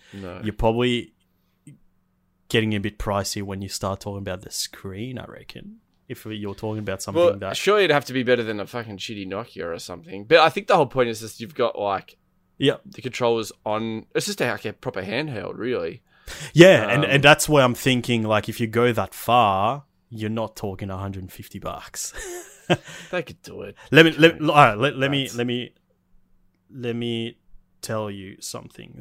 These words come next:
Speaker 2: The
Speaker 1: Okay,
Speaker 2: Razer
Speaker 1: if we, if you made it, like
Speaker 2: mobile controller. Go on, go on.
Speaker 1: Um, if you kind of, like, said to little Johnny,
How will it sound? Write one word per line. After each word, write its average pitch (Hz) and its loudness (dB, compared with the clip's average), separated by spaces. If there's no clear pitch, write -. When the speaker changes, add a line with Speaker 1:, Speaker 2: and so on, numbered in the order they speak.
Speaker 2:
The 110 -8
Speaker 1:
Okay, 107 4
Speaker 2:
Razer 110 -6
Speaker 1:
if 147 2
we, 175 6
if - -4
you 180 -6
made 180 0
it, 170 -2
like 127 0
Speaker 2:
mobile 104 -8
controller. - -20
Go 127 2
on, 139 -6
go 117 -12
on. 123 2
Speaker 1:
Um, 120 2
if - -6
you 156 -6
kind 131 -2
of, 113 -6
like, 117 2
said 117 -8
to 117 -6
little 110 -6
Johnny, 110 -6